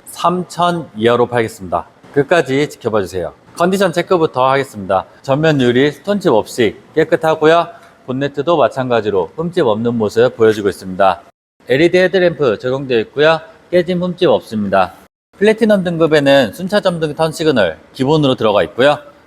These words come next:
아래쪽 범퍼 부분도 흠집 없이 아주 깨끗하게 잘 관리되어 있습니다. 그릴 부분도 깨끗하고요. 전방 카메라 확인되고 있습니다. 저희 화이트카는 투명한 거래를 위해서 번호판 항상 공개하고 있고요. 반대쪽 헤드램프, 방향지시 등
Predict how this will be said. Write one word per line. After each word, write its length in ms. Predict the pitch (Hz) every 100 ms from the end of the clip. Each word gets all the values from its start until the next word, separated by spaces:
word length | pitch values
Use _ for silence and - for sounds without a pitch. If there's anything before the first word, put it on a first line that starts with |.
| -
아래쪽 380 | 110 135 131 -
범퍼 340 | 117 123 160
부분도 680 | 131 120 120 123 170 175 175
흠집 320 | 185 180 170
없이 400 | 101 87 - 85 -
아주 180 | 98 -
깨끗하게 560 | 160 208 190 120 120
잘 160 | 117 104
관리되어 320 | 101 107 104
있습니다. 440 | 92 92 87 85 - - _ _
그릴 260 | 139 156
부분도 460 | 156 143 131 120 127
깨끗하고요. 720 | 175 175 175 170 151 180 180 185
전방 320 | 117 127 139
카메라 460 | 156 170 147 135
확인되고 380 | 147 151 139 110
있습니다. 460 | 92 95 92 95 - - _ _ _
저희 180 | - 139
화이트카는 600 | 123 143 160 180 170 151
투명한 340 | 185 208 202
거래를 320 | 156 139 131 113
위해서 280 | 110 117
번호판 420 | 107 117 127 131 139
항상 180 | 143
공개하고 400 | 113 113 113 104
있고요. 360 | 92 - 139 147 - -
반대쪽 480 | 131 147 165 175 175
헤드램프, 800 | 175 175 160 143 170 185 190 180
방향지시 500 | 127 139 135 120 123
등 260 | 104 90